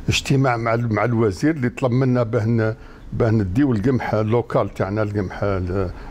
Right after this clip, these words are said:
القمح الصلب، اللي كانت النوعية تاعو ناقصة بزاف. ماذا طلب منا احنا ل-، المحولين هذو تاع ال-، لي مولان باه ن-، نش-، نشاركوا مع الفلاحة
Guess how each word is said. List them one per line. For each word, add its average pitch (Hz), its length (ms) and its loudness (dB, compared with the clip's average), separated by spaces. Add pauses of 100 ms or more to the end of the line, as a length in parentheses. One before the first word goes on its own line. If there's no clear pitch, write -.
القمح 101 220 0
الصلب، 160 360 0 (580)
اللي 107 140 2
كانت 139 380 -2
النوعية 123 440 2
تاعو 113 300 0
ناقصة 127 360 0
بزاف. 104 500 -2 (640)
ماذا 135 220 2
طلب 135 240 2
منا 123 320 4
احنا 113 260 0
ل-، 104 100 -4 (460)
المحولين 113 680 2
هذو 101 240 0
تاع 98 240 -2
ال-، 90 420 -2
لي 98 100 0
مولان 123 380 2 (600)
باه 127 320 0
ن-، 110 920 0
نش-، - 220 -2
نشاركوا 123 880 2
مع 117 180 0
الفلاحة 117 680 -2